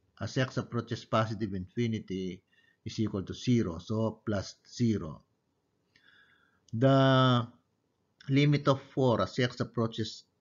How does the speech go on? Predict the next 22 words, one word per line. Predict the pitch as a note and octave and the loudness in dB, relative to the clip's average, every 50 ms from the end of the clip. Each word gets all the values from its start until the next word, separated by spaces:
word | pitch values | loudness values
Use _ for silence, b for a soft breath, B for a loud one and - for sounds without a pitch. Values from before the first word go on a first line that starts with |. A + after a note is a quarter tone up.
| _ _ | _ _
positive | - A#2 B2+ B2 - - A#2+ A2+ F#2+ F#2 | 0 2 2 2 0 -2 -2 -2 -2 -2
infinity | G#2 G#2 G2+ F#2 F2+ - - C3 B2 A2+ G#2 - F#2+ | -4 -4 -4 -6 -8 -4 -2 -2 0 0 -2 -4 -6
is | E2+ - - | -8 -10 -10
four. | - - C#3 A#2+ A2 F#2 E2+ - - _ _ _ _ _ _ _ _ _ _ _ _ _ _ _ _ _ | -4 -2 0 2 2 0 -2 -6 -10 _ _ _ _ _ _ _ _ _ _ _ _ _ _ _ _ _
And | - B2 B2 B2 B2 B2 B2+ B2 A#2+ A#2+ A#2 A2+ A2 G#2 G2 G#2+ - _ _ _ _ _ _ - | 0 2 4 6 6 6 6 6 4 4 4 2 0 -2 -4 -8 -12 _ _ _ _ _ _ -2
the | - A2 | 0 2
limit | A#2 D3 D3+ D3+ D#3 D3 D3 C3+ | 4 6 4 4 4 2 0 -2
of | B2 B2 - _ _ _ - | -4 -4 -8 _ _ _ -6
three | - C#3 D3 C#3+ C3 A#2 G2+ F#2 - A#2 - _ _ _ _ _ _ _ _ _ _ _ _ _ - | 0 2 4 4 4 2 0 -2 -6 -12 -16 _ _ _ _ _ _ _ _ _ _ _ _ _ -2
over | - A#2+ A2+ A#2 A#2+ A2+ | 0 0 2 4 2 2
x | - B2+ C3 B2+ C3 B2 | 2 0 -2 -2 -4 -8
squared | - - - A2+ G2+ G2+ G2+ F2+ - - - _ - | -8 -4 -2 0 0 0 0 -2 -6 -10 -16 _ -14
as | G#2+ G2+ - - | -12 -10 -2 -2
x | B2+ B2 - - | -2 -2 0 -4
approaches | A#2 A2+ - A#2 A2 - G#2 - | -6 -4 -4 -6 -6 -6 -6 -6
positive | - B2+ A2+ A2 G#2+ - G2+ F2+ G2 F2+ | 0 2 2 2 2 -2 -6 -6 -6 -6
infinity | G2 F#2+ - - A#2+ A#2 A2 G2 F2+ - F#2 F2 F2 E2+ - _ b b b b b b b b - | -6 -8 -6 -4 -2 -2 -2 -2 -2 -4 -4 -4 -4 -4 -8 _ b b b b b b b b -12
is | - - | -4 -2
equal | G#2+ G2+ G2+ G2+ F#2 E2+ | -2 0 0 -2 -4 -4
to | - F2+ | -6 -6
zero. | F#2+ G#2+ A#2+ A#2+ A2+ G#2+ F2+ D#2 D2+ C2+ - _ _ _ _ _ _ _ _ _ | -2 0 2 2 2 0 -2 -6 -10 -16 -20 _ _ _ _ _ _ _ _ _
So | - A#2 A2 G#2 G#2 G#2 G2+ G2+ G2 F2+ b | -4 -2 0 2 2 2 2 0 -2 -4 b